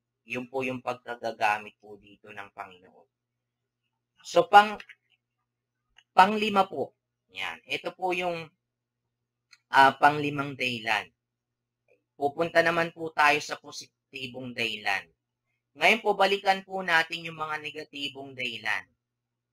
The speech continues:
kung bakit dapat mong itigil ang pagkabalisa. Una,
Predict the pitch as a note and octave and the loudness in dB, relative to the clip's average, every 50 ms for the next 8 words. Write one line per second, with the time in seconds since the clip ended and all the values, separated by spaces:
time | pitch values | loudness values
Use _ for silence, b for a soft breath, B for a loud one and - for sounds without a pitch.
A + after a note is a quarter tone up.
0 | _ _ _ _ _ D3 C#3+ D3 C#3+ C#3 D3 D3 D3 - - D#3 D#3 - D3+ C#3 | _ _ _ _ _ -4 -4 -4 2 6 8 8 8 6 4 -2 -8 -6 0 2
1 | C3+ C3+ - - C#3+ C#3 - C#3 C3+ C3 B2 C3+ _ _ B2+ B2 A#3+ B3 A#3+ A#2+ | 2 2 2 0 -4 -6 -6 -12 -18 -18 -18 _ _ _ -20 -20 -18 -14 -14 -14
2 | - A#2 A#2 A2 - - A2 - _ A2+ G#2 - G2 G2 G2 F#2+ - - G2+ G2+ | -10 -10 -10 -10 -10 -12 -12 -12 _ -18 -16 -16 -14 -14 -14 -14 -6 -4 -4 -4
3 | - - C3+ D3 D3+ D#3 D#3+ E3+ G3 G#3+ | -4 -4 -4 -4 -2 0 2 2 2 2